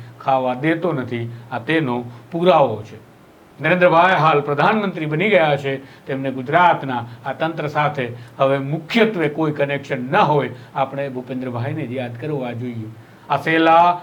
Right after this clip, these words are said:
અત્યારે વિકાસશીલ વિસ્તાર છે. અહીંયા અબજોપતિ અને કરોડોપતિ લોકો છે, તેમના નિવાસ પણ છે અને હવે અપર મિડલ ક્લાસ પણ ત્યાં બંગલા લેવા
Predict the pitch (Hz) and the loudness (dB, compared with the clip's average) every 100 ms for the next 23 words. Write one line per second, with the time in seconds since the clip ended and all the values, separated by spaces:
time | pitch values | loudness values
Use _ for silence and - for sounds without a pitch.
0 | - 135 143 131 127 131 143 156 170 - | -4 -4 0 0 0 -2 2 4 2 0
1 | 208 160 110 - - 156 160 - 214 202 | 0 0 -4 -10 -10 -4 -2 2 4 4
2 | 160 156 147 147 - - 139 139 139 147 | 2 0 -2 -4 -10 -8 -4 0 0 -2
3 | - - - - - 190 294 269 277 185 | -6 -20 -20 -20 -4 0 2 4 4 4
4 | 185 185 165 151 156 226 277 247 - 175 | 2 0 0 0 4 6 6 4 2 0
5 | 151 147 147 139 113 135 123 - - 143 | 0 0 -2 -4 -2 -2 -4 -10 -10 -6
6 | 139 135 131 139 180 214 - 170 147 135 | -2 -2 -2 2 4 2 0 -6 -4 -4
7 | 127 117 - - 156 147 165 147 139 - | -4 -8 -12 -4 -2 2 2 0 -2 -8
8 | - 139 190 185 165 147 143 151 156 131 | -10 -2 2 2 2 -2 0 2 2 0
9 | 139 131 139 135 135 139 139 131 135 131 | -6 -6 -2 0 0 -2 0 0 0 -2
10 | 127 | -4